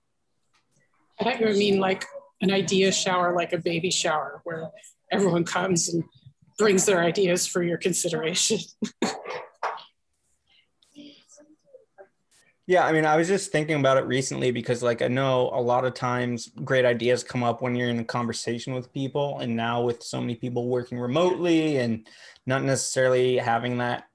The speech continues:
Speaker 2: camaraderie of an office and whatnot, or, you know, those,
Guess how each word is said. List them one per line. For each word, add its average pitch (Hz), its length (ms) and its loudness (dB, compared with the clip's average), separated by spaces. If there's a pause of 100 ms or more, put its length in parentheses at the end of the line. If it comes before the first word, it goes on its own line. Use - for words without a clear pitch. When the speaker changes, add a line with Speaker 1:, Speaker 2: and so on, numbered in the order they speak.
(300)
Speaker 2:
camaraderie 131 840 4
of 113 300 -2
an 135 80 -6
office 156 520 0
and 143 140 -2
whatnot, 135 600 2
or, 117 280 0
you 127 120 -6
know, 117 240 -2
those, 117 420 -8